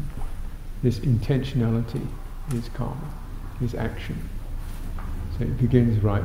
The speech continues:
here. What is the appropriate action to lead to the dissolution,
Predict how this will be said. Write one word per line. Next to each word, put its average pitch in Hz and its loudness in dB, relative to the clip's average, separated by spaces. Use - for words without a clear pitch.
here. 139 4
What 127 4
is 117 4
the 123 6
appropriate 120 2
action 117 2
to 135 2
lead 127 6
to 123 6
the 110 2
dissolution, 120 4